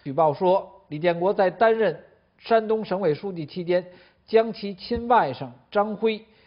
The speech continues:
用了仅仅八个月的时间，从副处级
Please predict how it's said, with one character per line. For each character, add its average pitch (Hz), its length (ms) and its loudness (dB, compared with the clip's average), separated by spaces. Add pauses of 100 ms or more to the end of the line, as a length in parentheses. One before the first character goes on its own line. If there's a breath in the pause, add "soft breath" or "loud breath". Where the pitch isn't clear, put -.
(360 soft breath)
用 220 260 0
了 165 140 4
仅 180 240 -6
仅 160 180 -4
八 208 240 4
个 190 140 -4
月 175 180 0
的 139 80 -4
时 147 180 -12
间， 160 220 -2 (160)
从 170 280 -4
副 226 240 0
处 165 200 -2
级 135 320 -2